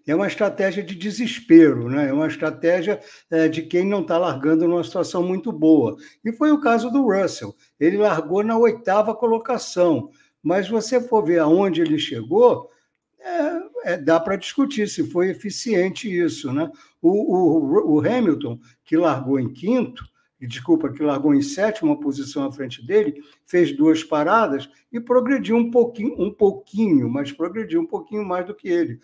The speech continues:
O Russell ganhou uma posição e o Hamilton ganhou duas.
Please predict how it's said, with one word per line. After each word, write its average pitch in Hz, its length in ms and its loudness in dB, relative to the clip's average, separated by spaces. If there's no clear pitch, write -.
O 143 100 0
Russell 165 300 0
ganhou 147 280 4
uma 170 240 2
posição 175 720 -2
e 156 40 0
o 151 60 0
Hamilton 175 460 -2
ganhou 208 360 2
duas. 180 520 0